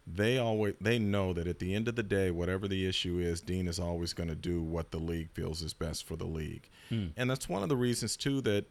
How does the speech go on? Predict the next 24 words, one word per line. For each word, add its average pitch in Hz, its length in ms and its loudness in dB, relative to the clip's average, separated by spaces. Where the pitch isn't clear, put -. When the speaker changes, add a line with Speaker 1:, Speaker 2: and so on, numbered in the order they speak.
Speaker 1:
you 101 100 0
know, 98 180 2
I 95 80 2
think 104 360 -4
that, 95 200 2
um, 92 420 0
look, 117 240 0
let's 101 200 2
be 104 120 0
honest, 113 300 0
he 101 60 -2
got 95 160 2
screwed 127 380 0
in 98 100 0
the 87 100 2
L 87 160 0
A 90 100 2
deal 92 260 0
Speaker 2:
Mm-hmm. 98 160 0
Speaker 1:
initially 92 460 0
because 98 720 2
when 98 640 2
the 95 600 2
committee, 101 720 0